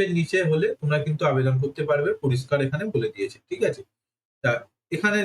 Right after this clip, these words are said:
এটা ক্লিয়ার হয়ে গেল। আমি আবারও দেখিয়ে দিচ্ছি, দেখো, তা have a parents এবং guardian annual income from all source not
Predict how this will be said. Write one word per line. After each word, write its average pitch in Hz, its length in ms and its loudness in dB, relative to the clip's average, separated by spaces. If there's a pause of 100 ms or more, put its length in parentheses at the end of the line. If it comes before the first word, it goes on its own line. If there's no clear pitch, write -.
(480)
এটা 165 220 2
ক্লিয়ার 190 280 2
হয়ে 185 160 0
গেল। 190 100 2 (1120)
আমি 156 120 2 (140)
আবারও 170 300 2
দেখিয়ে 143 280 2
দিচ্ছি, 135 200 -2 (100)
দেখো, 359 200 0 (720)
তা 147 80 4 (360)
have 147 240 2
a 190 40 0 (120)
parents 160 400 2 (180)
এবং 156 120 2 (120)
guardian 131 400 2 (160)
annual 165 360 2 (220)
income 127 400 -2 (540)
from 196 220 2 (240)
all 165 180 2 (200)
source 143 320 0 (360)
not 147 320 2